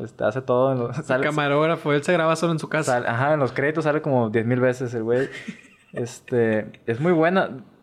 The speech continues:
Speaker 1: Bueno, ah, mira, güey, de hecho
Speaker 2: Es el nuevo Eddie Murphy.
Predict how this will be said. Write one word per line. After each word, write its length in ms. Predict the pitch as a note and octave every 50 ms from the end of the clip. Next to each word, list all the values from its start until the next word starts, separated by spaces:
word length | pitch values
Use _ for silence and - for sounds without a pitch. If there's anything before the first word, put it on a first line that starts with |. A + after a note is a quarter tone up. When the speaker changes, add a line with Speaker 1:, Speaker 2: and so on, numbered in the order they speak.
| _ - - _ _ _ _ _ _
Speaker 1:
Bueno, 320 | A2 C3+ D3+ D#3 C#3+ - - - - - - -
ah, 100 | C#3+ D#3+
mira, 240 | E3 E3 D#3+ D#3 D3
güey, 280 | C3 B2 A2+ G#2+ F#2+ -
de 180 | G2+ G#2 A#2+
hecho 340 | A#2+ A#2+ - E3 E3+ E3+ - -
Speaker 2:
Es 160 | G#3 - -
el 100 | E3 D#3
nuevo 220 | D#3 D#3+ D#3+ D#3+ E3
Eddie 120 | E3+ E3
Murphy. 480 | E3 E3 E3 E3 D#3+ - E3+ D3+ -